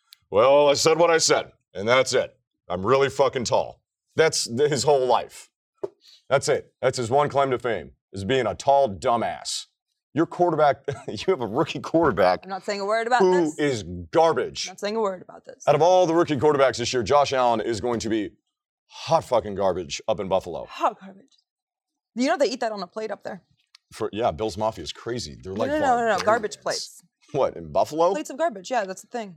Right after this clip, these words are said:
Speaker 1: Mm, that, yeah.
Speaker 2: It's actually delicious.
Speaker 1: For those people, yeah, I could, I could see
Speaker 2: It's
Speaker 1: delicacy.
Speaker 2: French fries, macaroni and cheese.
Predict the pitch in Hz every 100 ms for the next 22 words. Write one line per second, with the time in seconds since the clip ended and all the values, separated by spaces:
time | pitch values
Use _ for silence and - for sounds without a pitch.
0 | - 120 82 101 98 104 95 - _ -
1 | 202 320 269 208 185 165 - - - -
2 | _ _ - - _ _ _ - 101 110
3 | - 98 85 69 - _ 85 95 78 82
4 | 73 - 78 73 80 - 330 - 226 214
5 | 233 208 214 214 - _ 208 202 214 202
6 | 190 185 180 160 165 -